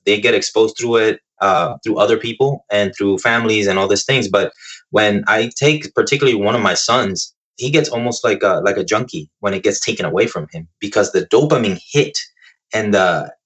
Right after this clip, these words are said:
and, and, and then on a cellular level, the reactions that you get with this non-native electromagnetic frequencies and the inflammatory pathway and the, and, and basically taking the mitochondria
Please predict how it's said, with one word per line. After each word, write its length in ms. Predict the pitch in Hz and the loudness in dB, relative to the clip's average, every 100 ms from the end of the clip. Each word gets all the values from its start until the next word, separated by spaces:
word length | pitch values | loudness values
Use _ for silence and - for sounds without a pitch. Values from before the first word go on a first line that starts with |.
| - | -8
and, 180 | 117 98 | -6 -6
and, 380 | 107 220 180 - 113 | -6 -6 -8 -8 -6
and 160 | 107 | -2
then 280 | 107 117 117 | 0 0 0
on 180 | 113 107 | 2 2
a 40 | |
cellular 500 | - 123 127 104 98 | 2 4 4 4 4
level, 400 | 92 87 90 - _ _ | 4 4 2 0 _ _
the 120 | 104 | 2
reactions 500 | 101 104 117 - 117 | 4 2 2 0 0
that 180 | 104 95 | 0 0
you 120 | 101 | -2
get 440 | 82 107 120 - - | -2 2 2 0 -4
with 200 | 104 95 | -2 0
this 260 | 95 92 - | 0 -2 0
non-native 520 | 101 113 104 101 95 - | 0 0 0 0 -2 -2
electromagnetic 680 | 98 98 98 90 90 90 85 | -2 0 0 0 0 -4 -2
frequencies 500 | 123 113 98 98 80 | -2 0 -2 -2 -2
and 160 | 87 | 0
the 60 | 92 | 0
inflammatory 580 | 87 98 110 101 101 92 | 0 0 0 2 2 2
pathway 420 | 104 113 - 92 | 0 -2 0 0
and 200 | 98 92 | 0 0
the, 200 | 90 87 | 2 0
and, 240 | 87 98 82 | 0 -2 -4
and 120 | 101 | 0
basically 420 | - 190 - 107 101 | 2 2 2 0 0
taking 280 | 113 110 | 0 0
the 60 | 95 | -2
mitochondria 720 | 87 - - 104 123 - | -2 0 0 2 0 0